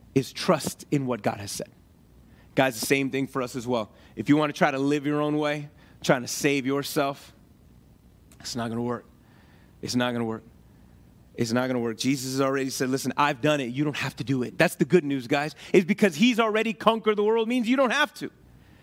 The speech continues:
And the reason why he had to do it is because you and I couldn't. Again, one of those things, guys, there's things that you cannot control. And one of the things you can't even control is you. Let's be honest. You can't even control you.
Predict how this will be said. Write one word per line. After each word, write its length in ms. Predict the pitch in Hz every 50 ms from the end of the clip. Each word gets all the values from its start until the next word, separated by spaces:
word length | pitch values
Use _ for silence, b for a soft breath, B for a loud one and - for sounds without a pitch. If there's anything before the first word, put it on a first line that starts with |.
| b -
And 120 | 185 196
the 60 | 220
reason 220 | 254 302 294 233 269
why 140 | 285 285
he 160 | 233 233 285 254
had 140 | 254 269
to 40 | 262
do 160 | 220 269 302
it 40 | 294
is 60 | 277
because 240 | 226 269 - 320 262
you 100 | 285 359 349
and 80 | 339
I 80 | 339 330
couldn't. 360 | - - 339 403 - - 101 - B B B B B B B B
Again, 260 | - 214 302 311 285
one 140 | 269 277 302
of 60 | 311
those 160 | 320 285 208
things, 240 | - 302 339 320 220
guys, 200 | 220 247 247 220
there's 200 | 269 285 240 208
things 200 | - 311 320 240
that 80 | 233 233
you 160 | 220 294 311
cannot 380 | - - 254 277 277 247 240
control. 460 | - 220 185 - - 233 214 165 135 B B B B
And 220 | - 196 185 190
one 140 | 202 254 277
of 80 | 277 262
the 60 | 262
things 140 | 262 226 196
you 80 | 233
can't 200 | - - 277 285
even 100 | 277 233
control 380 | - 254 233 - 254 254 240 202
is 120 | 160 147
you. 300 | 151 139 151 202 190 127 107
Let's 180 | 147 - -
be 160 | 160 156 147
honest. 340 | 131 104 101 - - - - B B B B B
You 80 | B 285
can't 220 | - - 240 214
even 100 | 196 190
control 320 | - 233 202 - 240 233 233
you. 280 | 220 214 151 - -